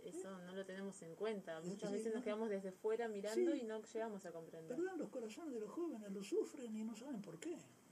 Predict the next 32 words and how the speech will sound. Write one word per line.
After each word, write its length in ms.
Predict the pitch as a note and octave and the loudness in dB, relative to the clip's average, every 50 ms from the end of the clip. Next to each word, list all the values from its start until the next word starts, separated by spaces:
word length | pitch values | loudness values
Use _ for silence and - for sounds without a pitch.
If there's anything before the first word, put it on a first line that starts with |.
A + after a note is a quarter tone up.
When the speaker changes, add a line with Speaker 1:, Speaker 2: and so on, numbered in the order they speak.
| - - - - - - - - - - - - - - - - - - | -20 -20 -20 -20 -20 -20 -20 -20 -20 -20 -20 -20 -20 -20 -20 -20 -16 -10
Speaker 1:
¿Y 40 | F#3+ | -6
qué 140 | - G#3+ G3+ | -4 -2 0
respuesta 420 | G#3 G3 - F#3 E3+ - - F3 | 0 -2 -2 -4 -8 -6 -6 -6
le 100 | F3 F3 | -6 -4
puede 180 | F3 F3+ F3 F3 | -2 0 0 0
dar 140 | F3 E3+ E3 - | 0 -2 -2 -2
Speaker 2:
Y 40 | |
Speaker 1:
Padre 220 | - - - F3+ F3 | 2 4 6 6 6
Speaker 2:
es 120 | - - | 4 6
Speaker 1:
Jorge? 260 | - G3+ G3 - - | 6 6 8 6 6
Speaker 2:
esta, 120 | F#3+ A#3 A#3+ | 2 2 4
Speaker 1:
Sin 140 | B3 B3+ C4 | 4 6 6
irnos 280 | C#4 C4+ C#4 C#4 C4+ | 6 8 6 6 8
del 100 | C4 A3 G#3+ | 8 8 8
Speaker 2:
es 40 | |
esta. 120 | D#4 A3 G#3 | 8 8 8
Speaker 1:
tráiler. 400 | G3+ F#3+ F3+ F3+ F3 F3 E3+ - - - | 8 10 10 8 8 6 6 2 -2 -4
Speaker 2:
No 140 | A3+ C4 F#4 | -2 -2 -2
te 140 | - - - | 0 2 4
asombres, 600 | A#3 C4+ D4+ D4 - C#4+ C#4+ A#3+ D4 C#4+ G#3 G3 | 8 8 8 10 10 8 8 8 6 4 4 2
te 80 | - A3+ | -2 -4
está 200 | G#3+ - D#4+ E4+ | -2 -2 -4 -4
pasando 420 | E4 B3 F#3+ - D4+ D4+ B3+ A3+ | -4 -4 -6 -6 -6 -6 -6 -6
lo 120 | F#3 E3+ D#3+ | -6 -6 -4
que 120 | - C#3 | -4 -2
a 60 | D3 | -2
Dios. 280 | G3+ C#4 F#4 D#4+ - - - - - - - - - - - - - - - - - - - - - - - - - - - - - - - - - - - - - - - - - | -2 -2 -2 -4 -4 -8 -12 -16 -18 -20 -20 -20 -20 -20 -20 -20 -20 -20 -20 -20 -18 -18 -20 -20 -20 -18 -18 -18 -18 -18 -20 -20 -20 -20 -20 -20 -20 -20 -20 -20 -20 -20 -16 -10 -4
A 40 | G3 | 0
Dios 180 | C4+ D#4+ E4+ - | 2 2 2 2
también 320 | D4+ C#4+ A#3+ C#4 D4 C4 G3+ | 0 0 0 0 0 -2 -4
le 80 | E3 | -4
pasa 300 | D3+ - - C3 - A#2 | -6 -10 -12 -12 -12 -12